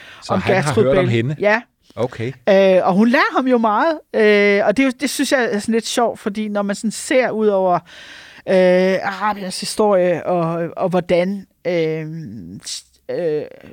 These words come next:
Speaker 2: Lawrence of Arabia, som man jo kalder ham, han, han kom til at forme den. Øh,
Speaker 1: Ja,
Speaker 2: så er
Speaker 1: hvorfor,
Speaker 2: det jo
Speaker 1: hvorfor blev han så vigtig?
Speaker 2: Jamen, han blev vigtig, fordi det var ham, der rejste rundt og, øh, og fik stammerne over på den britiske side, kan man sige, da, da det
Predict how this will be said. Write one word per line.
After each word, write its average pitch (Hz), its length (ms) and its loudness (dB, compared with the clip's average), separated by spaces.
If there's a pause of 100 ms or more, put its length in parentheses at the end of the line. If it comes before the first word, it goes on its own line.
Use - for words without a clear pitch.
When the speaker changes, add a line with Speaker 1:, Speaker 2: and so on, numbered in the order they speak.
(100)
Speaker 2:
Lawrence 175 420 -2
of 165 100 -8
Arabia, 165 420 -6
som 165 140 -14
man 160 100 -10
jo 165 60 -12
kalder 170 260 -6
ham, 160 200 -10
han, 175 300 -6 (100)
han 165 140 -6
kom 175 140 -12
til - 140 -6
at 180 80 -4
forme 185 320 -4
den. 180 180 -8 (520)
Øh, 190 100 -2
Speaker 1:
Ja, 170 80 2
Speaker 2:
så 127 140 2
er 220 40 4
Speaker 1:
hvorfor, - 0 -
Speaker 2:
det 233 100 -2
jo 220 40 -2
Speaker 1:
hvorfor 170 200 -2
blev 151 200 -4
han 156 100 -4
så 147 100 -10
vigtig? 143 300 -8 (420)
Speaker 2:
Jamen, 220 180 2
han 320 100 4 (120)
blev 320 300 0
vigtig, 285 300 -2
fordi 277 300 -4
det 254 160 -6
var 240 120 -2
ham, 226 300 -2
der 254 240 -4
rejste 208 340 -2
rundt 240 400 -2 (200)
og, 196 500 2
øh, 190 300 -2
og 185 140 -4
fik 233 200 -4
stammerne 214 580 -2 (180)
over 220 220 0
på 220 160 -10
den 208 120 -10
britiske 233 400 -2
side, 202 280 -2
kan 202 140 -6
man 170 100 -8
sige, 208 260 -4
da, 190 260 0 (560)
da 202 100 6
det 214 220 2